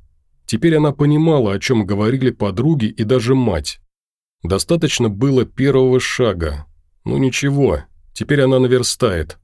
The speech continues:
Катя выпустила изо рта облако сигаретного дыма и глядела, как его растворяет в себе снежная мгла.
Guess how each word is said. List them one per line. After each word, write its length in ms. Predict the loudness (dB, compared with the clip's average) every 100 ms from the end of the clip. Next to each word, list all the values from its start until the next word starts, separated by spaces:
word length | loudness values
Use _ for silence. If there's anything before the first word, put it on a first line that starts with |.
| _ _ _ _ _ _ _ _ _ -2
Катя 320 | 0 0 0
выпустила 540 | 0 0 -2 0 -2
изо 360 | -2 -4 -2 -2
рта 260 | 0 -2 -2
облако 440 | -2 -2 -2 -2 -4
сигаретного 720 | -4 -2 -2 -2 -2 -4 -4
дыма 480 | -2 0 2 0 -2 -4
и 100 | -2
глядела, 640 | 0 -2 0 0 2 0
как 240 | -2 -4
его 280 | -4 -2 0
растворяет 640 | -2 -2 -4 -2 0 -2 -2
в 80 | -6
себе 340 | -6 -2 -2
снежная 560 | 0 -2 -2 -2 -2 -2
мгла. 640 | -4 -4 -4 -2 -4 -8